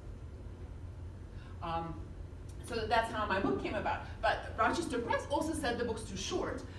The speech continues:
and so I need to provide it with lots of commentary. So I did, and that's how I accidentally became a Busoni scholar. And then I decided, since I wrote about him, I should play his stuff.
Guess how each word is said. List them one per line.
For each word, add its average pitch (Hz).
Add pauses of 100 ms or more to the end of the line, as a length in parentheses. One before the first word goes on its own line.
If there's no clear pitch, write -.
(160)
and 214
so 220
I 214
need 226
to -
provide 196
it 185
with 185
lots 175
of -
commentary. 175 (300)
So -
I 208
did, 339
and 240
that's 233
how 226
I 208
accidentally 202
became 190
a 190
Busoni 160
scholar. - (880)
And 226
then 233
I -
decided, -
since -
I 202
wrote 233
about 180
him, 175
I 175
should -
play 185
his 165
stuff. -